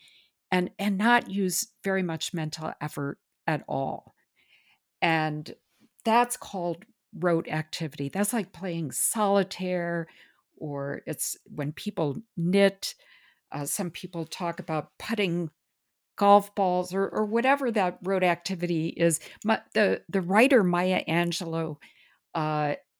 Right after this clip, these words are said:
used to do crossword puzzles. She, she's described that she had her big mind,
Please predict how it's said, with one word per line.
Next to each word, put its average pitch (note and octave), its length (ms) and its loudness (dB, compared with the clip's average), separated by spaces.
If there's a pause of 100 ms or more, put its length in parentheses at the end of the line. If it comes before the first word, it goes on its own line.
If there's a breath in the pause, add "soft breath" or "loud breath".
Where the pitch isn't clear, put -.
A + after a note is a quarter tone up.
(120)
used F#3 340 -2
to F#3 80 0
do D#3+ 440 -4 (840)
crossword A3+ 520 2
puzzles. - 540 -10 (520)
She, F#3 420 0
she's F#3 540 0 (200)
described F#3+ 720 2
that E3+ 180 -2
she F#3+ 120 2
had E3+ 140 4
her D#3+ 120 2
big F#3 340 0
mind, E3 420 0